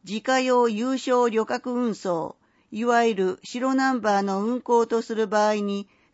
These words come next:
セカンドキャリア人材等の活用が示されたが、公共交通の安定的な運行は、短時間勤務やシフト制での人材活用だけでは不可能と考える。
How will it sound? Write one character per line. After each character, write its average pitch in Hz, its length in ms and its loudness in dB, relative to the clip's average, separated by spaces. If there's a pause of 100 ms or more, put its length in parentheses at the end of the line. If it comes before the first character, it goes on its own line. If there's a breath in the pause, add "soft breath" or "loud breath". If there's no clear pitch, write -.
セ 226 140 0
カ 254 220 -2
ン 254 80 -2
ド 247 140 0
キ 240 120 -4
ャ 254 80 0
リ 220 180 -2
ア 185 140 2
人 226 240 -4
材 233 300 0
等 240 260 0
の 185 160 -4
活 196 300 -6
用 240 240 0
が 233 120 -2
示 226 280 -6
さ 240 100 -2
れ 196 140 -4
た 160 160 -6
が、 - 160 -6 (520 soft breath)
公 269 280 0
共 269 280 2
交 262 240 0
通 214 280 -2
の 196 160 0
安 233 200 0
定 240 220 0
的 233 260 -4
な 214 200 0
運 220 160 -4
行 208 300 -2
は、 202 260 -2 (320 soft breath)
短 262 260 -2
時 262 140 -6
間 254 260 -2
勤 262 200 -2
務 202 200 -2
や 180 240 2
シ 226 220 -6
フ 262 100 -6
ト 254 160 -2
制 247 260 0
で 233 140 0
の 190 240 -4 (260 soft breath)
人 262 260 0
材 262 260 2
活 262 320 -2
用 214 200 2
だ 208 140 -2
け 240 160 -2
で 196 140 -2
は 185 260 0
不 - 120 -20
可 262 180 0
能 226 200 -2
と 185 160 -6
考 208 340 -4
え 175 180 0
る。 - 120 -16